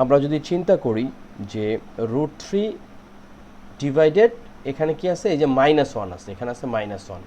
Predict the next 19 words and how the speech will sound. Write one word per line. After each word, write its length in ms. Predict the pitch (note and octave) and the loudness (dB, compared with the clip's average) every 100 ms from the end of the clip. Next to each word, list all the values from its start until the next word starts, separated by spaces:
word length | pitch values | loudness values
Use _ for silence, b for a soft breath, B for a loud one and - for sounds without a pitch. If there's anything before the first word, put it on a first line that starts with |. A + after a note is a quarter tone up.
| - | -2
তার 120 | C3+ | 0
মানে 120 | D3+ D#3 | 0 -2
কত 100 | D#3+ F3+ | -2 -2
পাচ্ছি 200 | F3 - D3+ | -4 -4 -6
আমরা? 180 | A#2 G2 - - - - - - - - A2+ | -6 -8 -14 -20 -20 -20 -20 -20 -20 -12 -4
রুট 160 | C3+ D#3 D#3 | -2 -2 -6
থ্রি 140 | - A#2+ | -8 -6
পাচ্ছি। 400 | E2+ - - D#2 - - - - - - - - - - - - C#3+ | -6 -8 -12 -14 -18 -20 -20 -20 -20 -20 -20 -20 -20 -20 -16 -6 4
ওকে, 160 | A3 G3 - - - - - - - - - - - - - - B2+ | 6 6 2 -20 -20 -18 -18 -20 -20 -20 -20 -20 -20 -20 -20 -12 -4
রুট 140 | D#3 D3+ | -4 -4
থ্রি 140 | - F#3+ | -8 2
পাচ্ছি, 280 | F3+ F3 - C4 - | 4 4 -2 -2 -2
আর 60 | - | -2
সঙ্গে 200 | D#3 D3+ D#3 | 0 2 2
যেহেতু 240 | D#3 D#3 D#3+ | 2 0 2
মাইনাসটা 340 | D3 D3 D3+ F3+ | 2 2 0 -4
আছে, 120 | E3+ A3 | -2 0
মাইনাস 380 | D3 B2 B2 - | 2 2 0 -4
রুট 140 | A#2+ | -12